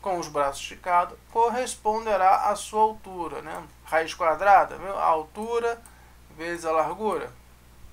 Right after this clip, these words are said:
Lembra? Altura vezes largura.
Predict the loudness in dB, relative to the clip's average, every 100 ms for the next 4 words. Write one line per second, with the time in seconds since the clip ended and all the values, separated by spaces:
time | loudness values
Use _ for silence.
0 | -12 -4 -2 -4 -10 -18 -20 -20 -20 -20
1 | -20 -20 -20 -20 -20 -20 -20 -20 -20 -20
2 | -20 -20 -20 -16 -14 -14 -16 -16 -10 -8
3 | -8 -10 -18 -20 -20 -20 -14 -12 -12 -14
4 | -10 -2 0 0 -4 -6 -6 -10